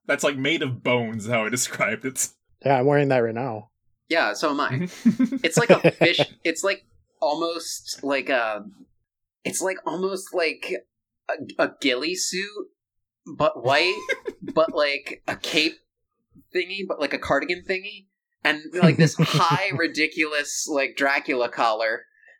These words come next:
Speaker 3: and then, like, black latex, uh, suit and a corset, and, like, some bootcut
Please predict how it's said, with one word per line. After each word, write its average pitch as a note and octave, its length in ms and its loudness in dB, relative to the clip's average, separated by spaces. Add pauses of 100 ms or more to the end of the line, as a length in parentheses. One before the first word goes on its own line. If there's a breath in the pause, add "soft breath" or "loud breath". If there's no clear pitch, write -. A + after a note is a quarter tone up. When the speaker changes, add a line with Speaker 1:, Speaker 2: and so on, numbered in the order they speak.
(140 soft breath)
Speaker 3:
and C3 500 0 (240)
then, C#3 380 0
like, B2+ 520 -4 (500)
black D#3+ 640 -2 (120)
latex, C#3 1120 -2 (200)
uh, A#2 280 2 (220)
suit B2 440 -2 (300)
and A#2+ 260 -6
a - 40 -4
corset, A#2+ 500 -2 (480)
and, B2+ 260 -2
like, B2+ 260 0
some B2+ 520 -4 (120)
bootcut C#3 640 0